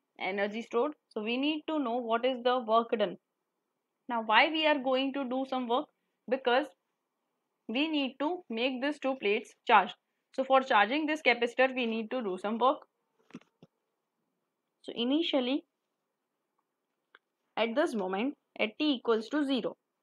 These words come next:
we are having no charge on any plate. Q is equals to also zero. The change in potential, or you can say potential difference between these two plates will also be zero. And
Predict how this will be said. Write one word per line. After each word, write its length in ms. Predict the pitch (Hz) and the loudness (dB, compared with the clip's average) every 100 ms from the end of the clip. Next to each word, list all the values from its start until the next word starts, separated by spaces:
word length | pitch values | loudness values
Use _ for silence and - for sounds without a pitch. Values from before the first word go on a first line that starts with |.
| _ _ _ - | _ _ _ -8
we 220 | 226 302 | -2 8
are 160 | 285 285 | 8 8
having 380 | 226 208 247 | 4 2 0
no 200 | 269 330 | 2 4
charge 280 | 330 226 226 247 - | 6 6 6 2 0
on 200 | 220 254 | 0 0
any 260 | 226 262 233 | -4 -4 -4
plate. 240 | - - _ _ _ - | -8 -16 _ _ _ -10
Q 140 | 214 | -6
is 140 | 247 196 | -4 -6
equals 320 | - 180 185 | -4 -4 -4
to 100 | 196 | -4
also 420 | 185 175 226 294 _ _ _ _ - | -4 -4 -4 -4 _ _ _ _ -8
zero. 280 | 233 - - _ _ _ _ _ | -6 -6 -12 _ _ _ _ _
The 100 | - 202 | -12 -8
change 400 | - 262 339 359 | -4 -2 0 0
in 200 | 320 294 | 2 2
potential, 640 | 247 233 196 208 190 214 294 _ _ _ _ | 0 0 -2 -2 -2 -2 -4 _ _ _ _
or 80 | 208 | -6
you 80 | 214 | -4
can 160 | 233 240 | -4 -4
say 80 | |
potential 560 | 262 262 247 262 294 339 | -2 0 2 0 0 0
difference 380 | 294 269 247 247 | 0 0 -4 -2
between 420 | 226 220 233 233 - | -6 -4 -6 -6 -8
these 240 | 254 320 - | -4 -4 -2
two 160 | 302 | -4
plates 320 | 254 196 220 - | -2 -2 -2 -2
will 160 | 214 208 | -2 2
also 380 | 196 190 202 | 0 0 -4
be 240 | 190 262 - _ _ _ _ _ - | -2 -2 -4 _ _ _ _ _ -10
zero. 400 | 202 247 214 107 - _ _ _ _ _ - | -6 -4 -4 -6 -12 _ _ _ _ _ -2
And 340 | 247 226 277 | 0 0 -2